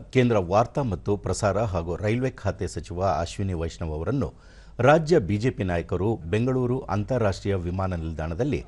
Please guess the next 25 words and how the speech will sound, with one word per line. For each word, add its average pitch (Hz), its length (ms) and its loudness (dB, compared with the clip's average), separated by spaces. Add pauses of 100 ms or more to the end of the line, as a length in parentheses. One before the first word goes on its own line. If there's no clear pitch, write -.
(300)
ನಿನ್ನೆ 160 280 2 (180)
ಆತ್ಮೀಯವಾಗಿ 92 760 0
ಸ್ವಾಗತಿಸಿದರು. 82 720 -2 (720)
ವಿಧಾನ 135 320 4
ಪರಿಷತ್ತಿನ 90 540 -2 (200)
ವಿಪಕ್ಷ - 340 -4
ನಾಯಕ 85 380 -2 (260)
ಛಲವಾದಿ 82 420 -2
ನಾರಾಯಣಸ್ವಾಮಿ, 78 680 -4 (480)
ಕೇಂದ್ರ 175 260 4
ಸಚಿವ 101 440 0
ವಿ 87 180 -2
ಸೋಮಣ್ಣ 85 400 -4
ಸೇರಿದಂತೆ 90 560 -2 (360)
ಪಕ್ಷದ 127 360 2
ಪ್ರಮುಖರು 98 640 0
ಸ್ವಾಗತ - 400 0
ಕೋರಿದರು. 78 480 -4 (880)
ಸಚಿವ 156 380 2 (260)
ಅಶ್ವಿನಿ 117 420 0
ವೈಷ್ಣವ್ 85 380 -2
ಅವರು 90 220 0 (200)
ಇಂದು 113 280 0 (200)
ವಿವಿಧ 123 220 0 (140)
ಕಾರ್ಯಕ್ರಮಗಳಲ್ಲಿ 90 680 -2